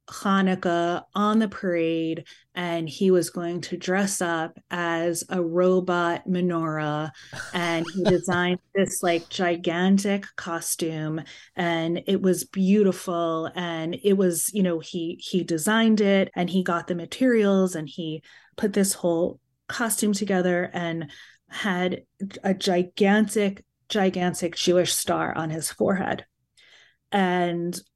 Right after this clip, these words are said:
Speaker 1: I'm not a big fan of, like, children on floats and parades on the best of days.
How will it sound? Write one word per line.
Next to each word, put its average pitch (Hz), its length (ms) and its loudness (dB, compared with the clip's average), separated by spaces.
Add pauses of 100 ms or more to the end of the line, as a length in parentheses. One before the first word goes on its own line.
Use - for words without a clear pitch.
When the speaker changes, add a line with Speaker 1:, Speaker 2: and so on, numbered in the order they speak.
(200)
Speaker 1:
I'm 269 320 4
not 277 220 4
a 254 80 4
big 196 300 0
fan 180 420 0
of, 165 220 -2
like, 175 400 -4
children 190 480 4
on 170 160 -4
floats 180 440 0
and 170 140 -6
parades 165 580 -2
on 156 200 -4
the 165 80 -4
best - 460 -4
of 196 120 4
days. 214 580 2